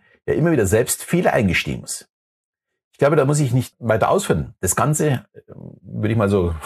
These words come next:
<laughs> salopp sagen, ist ein ganz schönes Brett, das man bohren muss, um dass man da weiterkommt. Keiner will einfach zugeben, dass er sich irgendwo verlaufen hat.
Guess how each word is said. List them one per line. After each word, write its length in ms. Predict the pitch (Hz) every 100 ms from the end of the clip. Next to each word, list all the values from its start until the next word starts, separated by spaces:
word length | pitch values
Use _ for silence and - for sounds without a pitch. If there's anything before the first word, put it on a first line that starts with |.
| - _
<laughs> 320 | - - -
salopp 340 | - 135 143 -
sagen, 280 | 104 143
ist 120 | 143 117
ein 60 |
ganz 200 | 107 139
schönes 300 | - 147 131
Brett, 200 | - 196
das 100 | 165
man 160 | 123 92
bohren 200 | 78 78
muss, 160 | 90
um 160 | - -
dass 140 | 95
man 80 | 82
da 100 | 73
weiterkommt. 380 | - - - - _ _ _ _
Keiner 380 | - 117 143 156
will 120 | 156
einfach 280 | 101 95 -
zugeben, 540 | - 98 90 101 131 _ _
dass 180 | 92 80
er 80 | 98
sich 320 | 95 110 -
irgendwo 240 | 101 90
verlaufen 460 | 90 113 131 349 -
hat. 160 | -